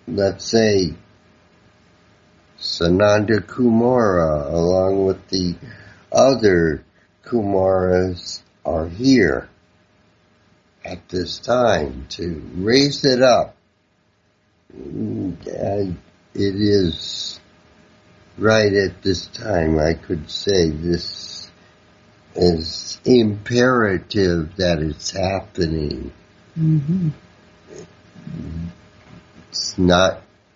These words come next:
Speaker 1: what I'm saying, it's what Mother Gaia is saying.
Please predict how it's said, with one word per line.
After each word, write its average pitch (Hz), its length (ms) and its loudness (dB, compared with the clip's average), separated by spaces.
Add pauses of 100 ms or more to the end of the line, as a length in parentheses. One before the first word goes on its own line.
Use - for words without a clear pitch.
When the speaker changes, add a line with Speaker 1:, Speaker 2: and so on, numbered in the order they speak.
(160)
Speaker 1:
what 95 400 0
I'm 101 260 2
saying, 90 540 0
it's - 240 -6
what 90 200 0 (1600)
Mother 92 680 2
Gaia 85 680 2 (220)
is 90 260 -4
saying. 80 720 0